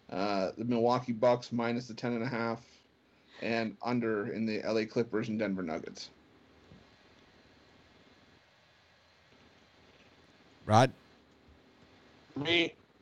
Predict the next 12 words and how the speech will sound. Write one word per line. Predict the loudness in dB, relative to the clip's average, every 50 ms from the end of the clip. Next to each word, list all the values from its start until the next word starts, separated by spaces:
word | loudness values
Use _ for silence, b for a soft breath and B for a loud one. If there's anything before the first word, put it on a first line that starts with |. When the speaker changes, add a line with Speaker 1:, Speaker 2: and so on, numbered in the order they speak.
| -20 _ -20 -20 -8 -2
Speaker 3:
uh, | 0 2 2 2 2 2 2 2 2 0 -2 -4 -4 -4 -6
I'm | -4
gonna | -6 -6 -6
take | -4 -6 -6 -6 -2
Michigan | -2 -2 -2 -2 -2 -2 -2 -2 -2 -6 -14 -20 -14 -10
minus | -6 -4 -4 -4 -6 -8
the | -10
points. | -4 -2 -2 0 0 -2 -6 -10 -18 _ _ _ -12
They | -10 -8
win | -8 -4 -2
by | -2 -2
ten. | -2 -2 -2 -2 -2 -4